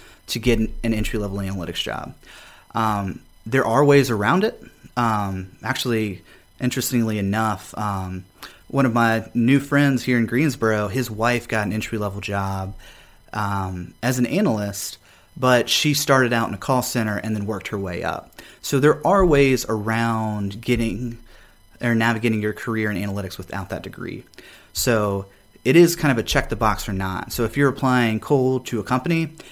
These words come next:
they're probably going to weed you out of the candidate pool, um, just with their applicant tracking system. So if you guys don't know, there's, uh, this A I system called A T S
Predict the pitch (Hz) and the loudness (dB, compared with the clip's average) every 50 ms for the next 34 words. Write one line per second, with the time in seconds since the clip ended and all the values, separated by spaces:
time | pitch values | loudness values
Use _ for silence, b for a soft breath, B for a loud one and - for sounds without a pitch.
0 | B B B B B _ _ _ - - 131 123 117 120 - 147 165 185 175 156 | B B B B B _ _ _ -10 -2 0 0 0 2 2 2 4 4 4 4
1 | 143 135 131 131 131 127 120 117 - 120 110 107 120 117 123 143 127 127 127 117 | 2 2 2 4 4 4 4 2 0 -2 -4 -2 -2 -2 -2 -2 0 2 2 2
2 | 95 110 117 120 117 104 101 98 - - 143 147 123 104 104 - - - 123 110 | 2 2 2 2 0 0 -2 -6 -4 0 0 2 2 2 0 -2 -4 -4 -4 -4
3 | 104 101 98 117 - B B B B B B B - - 107 110 104 101 98 95 | -4 -4 -6 -8 -10 B B B B B B B -8 -4 -2 0 0 0 -2 -2
4 | 92 92 98 - - - - _ _ _ - - 131 123 - - 131 123 113 117 | -4 -6 -8 -10 -14 -20 -20 _ _ _ -6 -4 -4 -4 -2 0 0 0 0 0
5 | - 117 107 104 104 101 101 98 - B B B B B - 110 110 - 123 - | 0 0 2 2 2 0 -2 -4 -6 B B B B B -6 -4 -4 -2 -4 -4
6 | - 113 - - - 110 107 101 107 110 - - - - - - - - - - | -4 -6 -6 -4 -2 -2 0 0 -2 -4 -6 -6 -8 -8 -8 -10 -10 -12 -12 -14
7 | - B B B B B B B - - 120 110 123 135 143 135 123 127 131 82 | -16 B B B B B B B -2 0 0 2 2 4 2 4 4 2 0 2
8 | 107 117 117 113 113 110 101 107 107 107 101 95 - 110 101 101 98 98 98 98 | 2 2 2 2 0 0 0 0 0 0 0 -2 -4 -4 -4 -2 -2 -2 -4 -6
9 | 98 B B B B B B B B B B B - - - _ _ - - - | -6 B B B B B B B B B B B -20 -20 -20 _ _ -20 -20 -20
10 | - - - - 127 - - 113 - - - 139 151 156 147 143 143 135 135 - | -20 -20 -18 -18 -10 -6 -6 -6 -6 -4 -2 0 0 2 2 2 2 2 0 -2
11 | 113 104 - 117 107 104 101 98 - - 107 101 101 98 - 113 120 113 - 117 | -4 -4 -4 -4 -4 -4 -4 -4 -4 -4 -4 -4 -4 -4 -4 -4 -4 -4 -4 -2
12 | 110 101 95 71 73 - - - - - | -2 -2 -4 -4 -6 -8 -8 -10 -10 -12